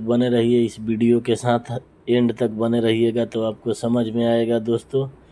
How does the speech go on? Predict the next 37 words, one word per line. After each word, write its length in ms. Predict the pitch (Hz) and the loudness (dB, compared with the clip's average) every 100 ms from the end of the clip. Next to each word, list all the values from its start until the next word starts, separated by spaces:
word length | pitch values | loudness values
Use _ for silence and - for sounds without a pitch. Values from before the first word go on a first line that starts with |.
| - - | -20 -10
नहीं 180 | 110 117 | -4 -4
तो 160 | 113 113 | 0 0
हमको 280 | 113 110 | 0 -2
लगता 320 | 113 117 117 123 | -2 -2 -2 -2
है 100 | 117 | 0
कि 120 | 120 | -2
आपको 240 | 110 117 | -2 -4
उतना 340 | 113 107 117 117 | -6 -4 -4 -2
समझ 340 | 127 113 113 | -2 -2 -2
में 120 | 110 | -2
नहीं 240 | 113 117 120 | -2 0 0
आ 60 | 113 | -2
पाएगा, 380 | 120 117 117 | -2 -2 -2
इसलिए 540 | 123 113 120 123 139 190 - _ _ - - | -4 -4 -4 -2 0 -2 -8 _ _ -20 -16
हम 240 | - 120 123 | -4 -2 0
आपसे 360 | 120 113 - 175 202 - _ _ _ - 110 | 0 -2 -2 -2 -4 -20 _ _ _ -20 -12
request 400 | 104 127 131 - | -6 -2 -2 -2
कर 160 | 127 123 | -2 0
रहे 160 | 127 | 0
हैं 100 | 127 | 0
कि 240 | 127 196 - - | 0 -2 -2 -2
end 300 | 127 139 131 113 | -2 0 0 -2
तक 140 | 117 | -4
बने 320 | 104 107 104 | -2 -2 0
रहिएगा 440 | 101 101 101 101 101 | 0 0 0 0 0
हमारे 340 | 104 98 98 | 0 -2 -4
video 380 | 95 98 101 101 | -6 -4 -2 -2
पे, 160 | 104 | -2
तो 160 | 101 110 | -2 0
आपको 360 | 107 101 123 143 147 _ - - - - - - 127 | -2 -2 -4 -4 -4 _ -20 -20 -20 -20 -20 -6 -2
अच्छी 260 | 127 - | -2 -4
तरह 260 | 123 120 113 | -2 0 -2
से 200 | - 196 - - - - | -2 -6 -6 -20 -14 -2
समझ 320 | 123 117 95 | 2 2 -2
में 140 | 104 | -4
आएगा 380 | 101 98 95 95 | -2 -2 -2 -4
दोस्तों। 440 | 90 92 - - | -6 -8 -8 -18